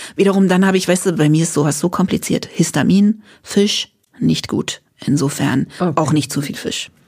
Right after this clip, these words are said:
Speaker 2: Papaya oder Mango?
Speaker 1: Mango.
Speaker 2: Gin oder Wodka?
Speaker 1: Gin ist, äh, der einzige Alkohol, auch wegen dem Histamin, den ich richtig gut vertrage.
Speaker 2: Hm.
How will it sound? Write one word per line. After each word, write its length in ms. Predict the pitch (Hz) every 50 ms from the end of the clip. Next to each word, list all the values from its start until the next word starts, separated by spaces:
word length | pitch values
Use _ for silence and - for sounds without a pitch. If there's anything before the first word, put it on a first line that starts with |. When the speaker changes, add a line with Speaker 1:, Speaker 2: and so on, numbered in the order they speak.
| _ - - - - - - - -
Speaker 2:
Papaya 460 | - 175 - - 156 160 185 190 175
oder 140 | 160 156 151
Mango? 580 | 139 135 127 123 127 139 143 175 233 302 302 - _ _ _ _ _ _ _ _ _
Speaker 1:
Mango. 480 | - - - 156 156 151 - - - - - _ _ _ _ _ _ _ _ _ _ _ _ _ _ _ -
Speaker 2:
Gin 340 | 156 143 147 180 196 220 233
oder 220 | 240 208 202 170
Wodka? 560 | 131 139 131 135 - - 110 107 104 92 123 - _ _ _ - - - -
Speaker 1:
Gin 380 | 160 156 190 131 151 156 190 254 427 - - - - - - - _ -
ist, 340 | 175 175 175 - - - - - -
äh, 340 | 151 175 165 165 160 165 170
der 280 | 160 139 139 170 - - -
einzige 680 | - 156 151 151 165 196 - - - 254 233 202 -
Alkohol, 400 | - 120 147 151 - 226 226 247 -
auch 200 | - 156 165 -
wegen 160 | - 208 202 185
dem 100 | 180 170
Histamin, 500 | 165 - - 175 170 170 180 196 226 - - - - - - -
den 180 | - 147 143
ich 160 | 143 147 175
richtig 240 | - 156 156 - 180
gut 160 | - 175 160
vertrage. 560 | - - 175 180 - - - 175 185 196 220 254
Speaker 2:
Hm. 360 | 277 294 294 254 165 131